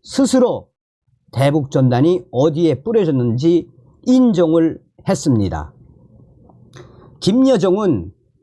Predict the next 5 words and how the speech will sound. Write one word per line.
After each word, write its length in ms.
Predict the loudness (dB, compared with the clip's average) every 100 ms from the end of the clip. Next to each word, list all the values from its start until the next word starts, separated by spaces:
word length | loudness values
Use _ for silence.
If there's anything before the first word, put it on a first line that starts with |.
| _ -6
보도를 500 | -2 0 2 0 0
통하여 560 | -2 0 2 0 -2 -8 -10
혐오스러운 800 | -6 -2 -2 0 2 2 0 -2
탈북자 640 | -4 -2 -2 -2 -2 -2
쓰레기들이 720 | -4 -2 0 2 2 0 -2